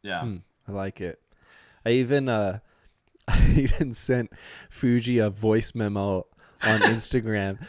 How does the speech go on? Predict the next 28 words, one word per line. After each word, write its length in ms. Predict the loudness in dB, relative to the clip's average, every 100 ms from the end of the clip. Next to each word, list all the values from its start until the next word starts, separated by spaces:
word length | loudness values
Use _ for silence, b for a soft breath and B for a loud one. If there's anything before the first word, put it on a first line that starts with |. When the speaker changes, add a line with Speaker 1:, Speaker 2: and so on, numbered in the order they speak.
| B
Speaker 2:
to 100 | -6
try 220 | 4 6
to 60 | 8
get 120 | 8
a 40 | 6
loaner. 520 | 6 6 6 4 2
I 80 | 0
just 180 | 0
wanted 180 | 2 2 2
a 260 | 2 2
Speaker 1:
Yeah. 180 | 4 4
Speaker 2:
loaner 100 | 2 -2
to, 140 | -4
like, 220 | -4 -4
make 260 | -4 -4 -4
a 40 |
YouTube 400 | -4 -4 -4 -4
video 260 | -2 0 0
with 160 | -2
it. 200 | -4 -8 -6
But 60 |
Speaker 1:
Yeah. 240 | -4 -4 -4 -8
Speaker 2:
that 180 | -8 -8
didn't 200 | -12 -10
work 300 | -10 -12 -10
either. 380 | -8 -8 -10 -14 _
Speaker 1:
Dang. 380 | -14 -12 -12 -14 -20 _
Um, 460 | -12 -10 -10 -12 -16